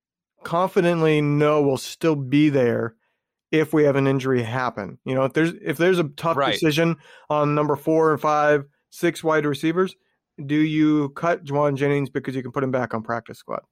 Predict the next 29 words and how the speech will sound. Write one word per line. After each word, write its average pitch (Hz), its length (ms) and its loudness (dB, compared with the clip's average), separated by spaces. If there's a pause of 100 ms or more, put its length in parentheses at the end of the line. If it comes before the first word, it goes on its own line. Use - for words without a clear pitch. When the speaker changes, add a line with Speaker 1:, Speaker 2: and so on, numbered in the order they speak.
(380)
Speaker 1:
Even 180 300 4
though 165 140 2
you 156 140 2
might 151 340 0 (100)
think 156 220 -2
he's 147 200 0
technically 156 640 -2
the 139 100 0
fifth 151 420 -2
best, 147 440 -2 (420)
but 147 100 2
it's 135 140 -2
virtually 151 560 0
equal 147 260 2
between 135 320 -2
him 131 220 -2
and 123 100 -2
others. - 360 -8 (320)
You 151 80 -2
know 151 80 2
what 151 80 4
I - 20 2
mean? 165 160 2
Like, 139 220 0 (560)
that 151 280 0
factors 160 380 -2
into 156 220 0
these 139 240 -2
decisions. 127 580 -8